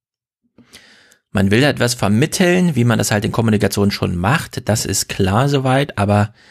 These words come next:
was will man vermitteln und wie? Man stößt auf irgendwas und will die Welt dran teilhaben lassen.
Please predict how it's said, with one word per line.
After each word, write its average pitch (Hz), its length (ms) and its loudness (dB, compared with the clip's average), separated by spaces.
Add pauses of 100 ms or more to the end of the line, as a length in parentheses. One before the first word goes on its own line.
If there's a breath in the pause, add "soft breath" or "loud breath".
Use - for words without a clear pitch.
(260 soft breath)
was 117 300 -2
will 139 140 2
man 123 160 2
vermitteln 117 500 0
und 104 420 0
wie? 110 360 2 (1160 soft breath)
Man 185 200 0
stößt - 480 0
auf 127 160 -2
irgendwas 117 520 2
und 101 240 0
will 104 140 4
die 95 180 2
Welt 104 460 0
dran 98 220 0
teilhaben 110 600 0
lassen. 123 500 -2